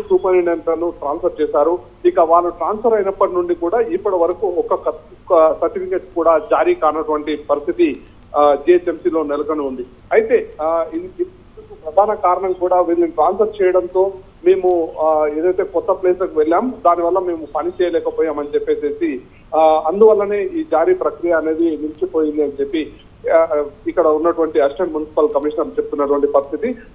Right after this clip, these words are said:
ఇక మరోవైపు, ఆ, రేపు సోమవారం నుండి కూడా, ఆ, అన్ని స్కూళ్ళు కూడా ప్రారంభం కాబోతున్నాయి.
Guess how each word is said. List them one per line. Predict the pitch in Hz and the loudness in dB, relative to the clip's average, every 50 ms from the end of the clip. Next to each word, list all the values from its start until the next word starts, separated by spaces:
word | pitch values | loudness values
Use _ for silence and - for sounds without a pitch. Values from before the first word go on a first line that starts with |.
| - 190 | -4 -4
ఇక | 196 208 214 | 0 2 2
మరోవైపు, | 185 170 180 190 214 214 208 214 214 214 240 233 233 233 226 - - - 180 175 | 2 2 2 2 2 4 4 2 2 2 -2 -2 -2 -4 -6 -10 -16 -12 -6 -2
ఆ, | 170 170 170 165 170 | -2 0 0 -2 -4
రేపు | 185 190 - 190 196 - - | -6 -6 -6 -8 -10 -6 -4
సోమవారం | 165 175 180 196 190 185 175 175 180 180 175 | -2 -2 0 0 2 4 4 4 4 0 -2
నుండి | 165 170 175 175 175 | -4 0 0 0 0
కూడా, | - - 165 156 165 170 160 - - - - - - - 127 | 0 -2 0 2 2 2 0 -2 -8 -20 -20 -20 -12 -6 -2
ఆ, | 139 147 147 139 - 147 | 0 2 2 2 0 -2
అన్ని | 160 190 220 240 233 | -2 0 2 2 2
స్కూళ్ళు | 226 226 - 214 220 214 208 | 0 0 0 0 4 4 2
కూడా | 208 196 190 190 180 | 2 2 0 0 0
ప్రారంభం | 180 160 156 165 175 175 180 170 | 2 0 0 0 0 -2 -4 -4
కాబోతున్నాయి. | 151 160 156 151 156 160 156 156 156 151 156 156 160 165 170 | -2 0 -2 0 0 0 -2 -2 -6 -4 -4 -4 -4 -4 -6